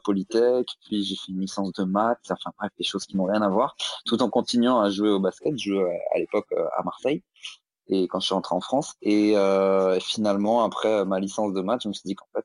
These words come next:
c'était pas ma passion, euh, et que ma vraie passion, ma réalité, ma véritable passion, ça restait le sport. Donc, j'ai commencé à réfléchir qu'est-ce que je pouvais faire dans le sport. Je me voyais pas trop entraîneur d'une équipe de basket. Et, euh,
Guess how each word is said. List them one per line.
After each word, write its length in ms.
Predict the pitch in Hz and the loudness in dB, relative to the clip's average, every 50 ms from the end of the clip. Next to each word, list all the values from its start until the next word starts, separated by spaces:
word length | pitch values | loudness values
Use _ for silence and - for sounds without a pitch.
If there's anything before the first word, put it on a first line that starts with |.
| _ _ | _ _
c'était 180 | _ _ _ _ | _ _ _ _
pas 120 | - 113 113 | -6 -4 0
ma 160 | 110 101 95 | 0 -2 -2
passion, 400 | - - - - - - 107 - _ _ _ _ _ - | -2 -6 -6 -6 -6 -6 -6 -8 _ _ _ _ _ -8
euh, 580 | - - - - 62 64 58 58 57 55 60 62 - _ _ _ | -6 -6 -6 -6 -4 -4 -4 -4 -4 -4 -6 -8 -8 _ _ _
et 80 | - - | -4 -4
que 180 | - - - 98 | -4 0 0 2
ma 200 | 90 92 90 90 | 2 2 0 0
vraie 260 | - - 101 110 110 | 0 0 2 2 2
passion, 320 | - - 95 - - 117 | 2 0 0 0 2 2
ma 100 | 113 92 | 2 0
réalité, 580 | 87 87 85 90 85 90 _ - 101 95 90 - _ - - - - - - | 0 0 0 0 -2 -4 _ 0 0 0 0 -2 _ -6 -4 -4 -4 -4 -2
ma 340 | 101 90 87 87 92 87 82 71 64 - | 0 2 2 4 2 2 0 -2 -2 0
véritable 300 | - 101 101 101 98 92 | 0 0 2 2 0 0
passion, 320 | - - 92 - - 113 120 | 2 -2 -2 0 0 0 0
ça 160 | - - 92 | 0 0 0
restait 300 | 90 95 95 - - 107 | 0 0 -2 2 2 2
le 120 | 98 90 | 2 4
sport. 460 | 90 - - - - 110 127 135 - _ _ _ - - - - _ _ | 0 -2 -2 0 0 0 0 0 -6 _ _ _ -6 -6 -6 -8 _ _
Donc, 120 | - 98 | -4 -2
j'ai 160 | 92 - 95 95 | 0 0 -2 0
commencé 320 | - 101 98 98 98 - | 2 0 0 2 0 -2
à 40 | 98 | 0
réfléchir 540 | 90 101 95 - 104 98 - - 120 117 - | 0 -2 0 0 0 0 2 0 0 0 2
qu'est-ce 220 | - 123 - - | -2 -2 0 2
que 80 | - 104 | -2 -2
je 80 | - _ | -2 _
pouvais 240 | - 104 98 101 101 | -2 0 2 2 0
faire 220 | - - 104 101 | 2 2 0 2
dans 120 | 95 95 92 | 2 0 -2
le 60 | 90 | -2
sport. 320 | - - - 123 139 143 | -4 -2 0 0 0 2
Je 80 | 120 113 | 0 0
me 80 | 104 | -2
voyais 200 | 98 92 98 95 | 0 2 0 0
pas 120 | 95 95 98 | 2 0 -2
trop 240 | - - - 113 107 | -2 0 0 2 2
entraîneur 400 | 101 - - 104 101 110 107 98 | 0 0 -2 0 0 0 -2 -2
d'une 160 | 95 98 98 | -2 -6 -6
équipe 220 | 95 _ - 101 | -6 _ -6 -4
de 80 | 95 92 | -2 0
basket. 540 | 87 90 90 - - - - - _ - - _ - - - - - - _ _ _ _ | 0 -2 -4 -4 -2 -2 -2 -2 _ -8 -20 _ -16 -14 -12 -12 -14 -16 _ _ _ _
Et, 220 | - 107 104 101 101 | -2 0 2 4 4
euh, 920 | 98 98 98 95 95 92 95 95 92 90 90 90 90 90 90 87 80 76 | 4 2 2 2 2 2 2 2 2 0 0 0 -2 -2 -2 -2 -2 -2